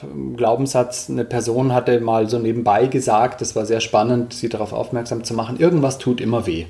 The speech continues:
Ähm, und klar, die Realität war so, die Frage ist, wo beginnt's, ähm, das Ganze? Aber mit dem Glaubenssatz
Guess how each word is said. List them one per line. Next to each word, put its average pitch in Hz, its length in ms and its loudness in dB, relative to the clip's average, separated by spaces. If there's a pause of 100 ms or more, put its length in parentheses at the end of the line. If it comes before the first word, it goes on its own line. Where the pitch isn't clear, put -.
(1500)
Ähm, 123 640 4
und 123 260 2
klar, 131 320 2
die 120 120 4
Realität 113 680 0
war 113 200 6
so, 147 200 4
die 131 100 0
Frage 120 360 2
ist, - 180 -4
wo 120 100 4
beginnt's, 117 720 0
ähm, 107 400 -2 (140)
das - 180 -2
Ganze? 104 340 2
Aber 107 140 0
mit 107 160 -2
dem 110 140 2
Glaubenssatz 120 680 2